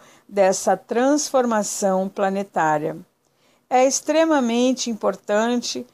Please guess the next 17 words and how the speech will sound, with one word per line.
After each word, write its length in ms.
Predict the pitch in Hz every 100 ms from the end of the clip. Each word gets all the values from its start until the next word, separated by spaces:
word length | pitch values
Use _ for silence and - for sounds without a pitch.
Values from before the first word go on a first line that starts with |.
| _ _
que 100 | -
todas 520 | - 294 277 269 240
as 180 | 247 214
relações 800 | 220 226 202 202 - 226 226 226
sejam 420 | - 208 202 208
coloridas 880 | 190 196 180 180 185 220 240 240 240
por 240 | - 254 254
esse 360 | 254 262 -
desapego 920 | 233 254 247 262 262 202 170 165 165 156 _ _ _ _
e 140 | 294
que, 440 | 277 - 262 262 262 _ _ -
mesmo 520 | 254 294 311 302 294
se 200 | 269 262
isso 360 | 247 254 - 254
lhe 160 | 233
pareça 640 | 214 220 202 202 208 - 196
doloroso, 960 | 196 185 180 175 196 226 226 214 233